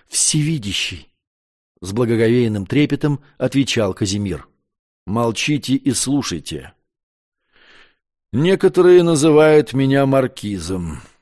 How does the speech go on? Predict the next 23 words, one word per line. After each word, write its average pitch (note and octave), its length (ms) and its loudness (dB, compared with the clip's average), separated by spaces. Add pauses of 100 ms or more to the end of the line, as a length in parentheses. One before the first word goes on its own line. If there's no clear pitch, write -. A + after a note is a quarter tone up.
(160)
другие — A#2+ 640 2
графом. E2+ 720 -8 (1040)
Как D#3 320 2
называют C#3+ 560 4
меня C#3 280 0
бедняки, C3+ 600 -2
приходящие G2+ 880 -2
за A2 180 -2
исцелением, F2 800 -4 (320)
вы G3+ 180 -2
узнаете. E2 800 -6 (640)
Кто D3+ 260 6
я D3+ 160 6
на C#3+ 140 2
самом C3+ 480 2
деле, E2 420 -6 (320)
не D#3+ 220 -4
пытайтесь - 640 -4
узнать. D#2+ 480 -10 (320)
Это F#3+ 320 2
вам A2+ 340 2
не G#2+ 120 -2
нужно". D2 460 -10